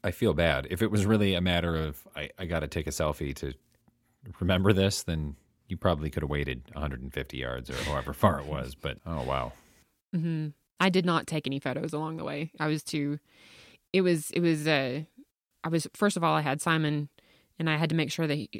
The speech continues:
Speaker 2: like, we would stop at the water stations. And the water stations, by the way, are really, really dangerous because people throw their cups down and you can totally trip on the debris and it gets really crowded. So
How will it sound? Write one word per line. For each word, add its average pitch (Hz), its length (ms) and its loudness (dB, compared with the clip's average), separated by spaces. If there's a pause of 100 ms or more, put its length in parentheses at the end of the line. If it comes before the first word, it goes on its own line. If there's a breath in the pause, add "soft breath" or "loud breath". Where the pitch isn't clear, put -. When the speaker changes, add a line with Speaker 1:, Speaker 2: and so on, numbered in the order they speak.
Speaker 2:
like, 151 240 -4
we 170 140 2
would 170 100 4
stop 165 220 2
at 156 60 -6
the 147 80 0
water 147 240 2
stations. 143 500 -2
And 139 180 -2
the 156 100 -4
water 160 220 4
stations, 147 440 0
by 143 160 0
the 139 100 0
way, 143 460 -2 (420 soft breath)
are 165 100 2
really, 151 280 2
really 147 240 2
dangerous 139 640 -2 (260)
because 139 580 -4
people 156 220 -4
throw 156 120 0
their 139 120 0
cups - 240 -2
down 139 260 0
and 139 80 0
you 139 80 0
can 143 140 -8
totally 143 340 0
trip - 320 -2 (240)
on 139 380 -4 (320 soft breath)
the 151 80 -4
debris 135 420 0 (540)
and 160 80 2
it 151 60 2
gets 151 180 -2
really 139 160 0
crowded. 139 440 -2
So 143 360 -2